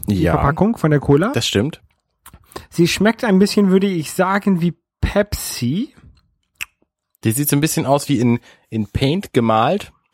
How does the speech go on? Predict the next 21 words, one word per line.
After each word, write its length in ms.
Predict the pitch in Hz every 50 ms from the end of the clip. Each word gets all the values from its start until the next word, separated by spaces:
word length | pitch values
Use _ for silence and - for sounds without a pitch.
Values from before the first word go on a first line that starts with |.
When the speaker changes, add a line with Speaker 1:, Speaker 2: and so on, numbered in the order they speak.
| - - _ _ -
Speaker 2:
und 320 | 131 127 131 131 - -
dann 320 | 120 120 135 147 147 123 - - 120 110 -
die 100 | 117 107
Layer 400 | 113 117 120 127 120 113 107 101
leider 420 | 98 98 101 107 110 107 107 104
versehentlich 640 | - - - - - 101 101 113 113 117 113 107
beim 180 | - 110 101 101
Druck 220 | 98 104 107 -
verschoben. 520 | - - 101 - - 104 92 87 82 82 90 _ _ _ _ _ _ _ _ _ _ -
Speaker 1:
Es 160 | 139 120 -
gibt 200 | - 180 156 127
Layer 320 | 120 113 120 147 185 208 196
beim 160 | 185 180 165
Paint? 400 | - - 196 220 240 247 - - - - _ _ _ _ _ -
Speaker 2:
Nee, 320 | 110 110 110 120 110 - _ _ _ _ _ -
aber 260 | - 104 98 104 101
beim 240 | 95 - 107 101 101
Druck 260 | 92 117 139 143 _
gibt's 320 | - - 92 - - - -
ja 160 | 98 107 101
Farblayer. 720 | 98 - - 117 110 - - 92 92 92 90 87 85 92